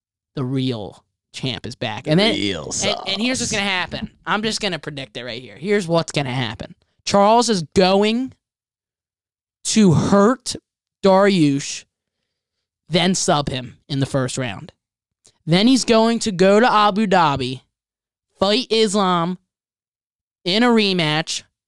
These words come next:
Speaker 1: in almost exactly a year.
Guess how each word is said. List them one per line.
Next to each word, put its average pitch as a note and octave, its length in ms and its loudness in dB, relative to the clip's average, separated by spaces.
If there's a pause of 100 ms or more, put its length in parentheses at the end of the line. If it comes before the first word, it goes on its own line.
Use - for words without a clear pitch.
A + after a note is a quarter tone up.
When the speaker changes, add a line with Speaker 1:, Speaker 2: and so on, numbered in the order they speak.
(140)
Speaker 1:
in A3+ 140 -2 (120)
almost C#4+ 540 4
exactly G3 840 0
a F3+ 40 4
year. D#3 460 -4